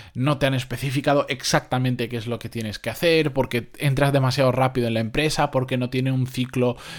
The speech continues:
en el que te formen, en el que te expliquen determinadas herramientas, porque la gente te ve nuevo y te empieza a pasar cosas así indirectamente para no hacerlas ellos, y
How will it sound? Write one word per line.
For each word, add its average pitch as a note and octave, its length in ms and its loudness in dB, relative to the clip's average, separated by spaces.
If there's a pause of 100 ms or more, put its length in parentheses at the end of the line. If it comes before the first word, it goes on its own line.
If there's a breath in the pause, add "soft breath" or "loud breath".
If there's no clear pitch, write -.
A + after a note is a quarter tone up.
(120 loud breath)
en A2+ 100 -2
el A#2+ 140 0
que A#2 80 -2
te G#2 140 -6
formen, C#3+ 680 4
en C3 80 0
el B2+ 140 0
que A#2+ 100 -4
te - 80 -4
expliquen C3 320 -2
determinadas B2 640 -2
herramientas, C3+ 720 0
porque B2 280 0
la A#2+ 100 0
gente B2+ 300 -4
te B2 120 -2
ve B2+ 120 2
nuevo C3+ 380 0
y C3 60 0
te B2+ 80 -2
empieza B2+ 280 -2
a A#2+ 60 -4
pasar B2 360 0
cosas C3 540 4 (340 loud breath)
así B2 280 0
indirectamente C3 840 2
para B2 180 4
no B2+ 100 2
hacerlas A#2+ 460 0
ellos, C3 460 2
y B2+ 160 2